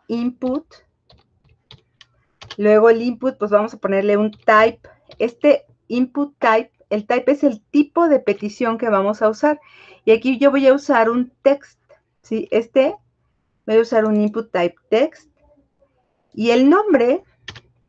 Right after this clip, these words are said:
es lo más importante. Esta, este atributo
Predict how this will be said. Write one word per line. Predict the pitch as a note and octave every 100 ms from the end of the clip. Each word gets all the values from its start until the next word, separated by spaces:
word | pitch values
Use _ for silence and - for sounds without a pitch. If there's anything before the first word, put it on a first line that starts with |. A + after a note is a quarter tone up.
| _ _ _ _ _
es | G3 A3
lo | C4+ C#4+
más | B3 B3+ D4+ E4+
importante. | D#4 C4 F#3+ F#3 E3+ G#3+
Esta, | - C#4+ - _ _ _ _
este | B3 B3+ D#4+ D4+ -
atributo | - G3+ G#3+ G#3+ G3 A#3 C4 B3 A#3 D4+